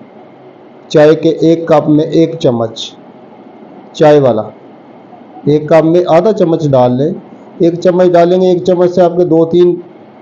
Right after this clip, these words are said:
چائے کے کپ بن جائیں گے، ٹھیک ہے؟ تو انشاءاللہ تعالی کسی اور ویڈیو میں اور بھی انشاءاللہ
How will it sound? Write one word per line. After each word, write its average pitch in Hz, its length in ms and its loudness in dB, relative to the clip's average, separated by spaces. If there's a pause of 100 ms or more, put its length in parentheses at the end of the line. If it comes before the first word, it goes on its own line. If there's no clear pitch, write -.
(160)
چائے 147 220 2
کے 143 120 -2
کپ 139 280 -2
بن 120 200 0
جائیں 117 260 -2
گے، 113 80 -8 (1000)
ٹھیک 147 240 -2
ہے؟ 147 160 -2 (440)
تو - 200 -4
انشاءاللہ 160 640 0
تعالی 123 280 0 (1080)
کسی 160 240 -2
اور 151 220 2
ویڈیو 151 400 0
میں 131 220 -4 (960)
اور 160 300 4
بھی 170 320 4
انشاءاللہ 147 440 0